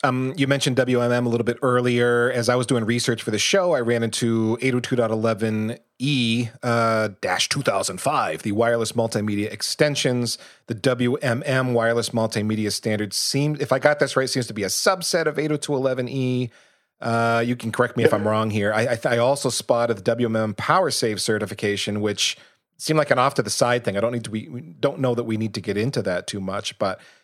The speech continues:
Speaker 1: can you kinda give us the overview of these standards and, you know, j-, again, just the ten thousand foot view, what these are doing for us?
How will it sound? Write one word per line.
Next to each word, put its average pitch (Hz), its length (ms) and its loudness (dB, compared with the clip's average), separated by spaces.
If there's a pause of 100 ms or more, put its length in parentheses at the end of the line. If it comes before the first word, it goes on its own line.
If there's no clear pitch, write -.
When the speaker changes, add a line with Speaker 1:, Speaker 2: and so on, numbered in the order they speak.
Speaker 1:
can 156 100 -2
you 135 80 0
kinda 170 280 2
give 165 160 -2
us 156 100 0
the 120 120 0
overview 156 420 0
of 156 100 -4
these 143 160 -2
standards 156 560 -2
and, 120 680 -4
you 139 60 0
know, 127 40 0
j-, 156 160 0
again, 143 300 2
just 143 180 0
the 131 80 -2
ten 151 160 2
thousand 131 360 0
foot 120 180 0
view, 120 240 0
what 110 160 0
these 113 200 -2
are 104 60 0
doing 107 300 0
for 85 240 -4
us? - 240 -10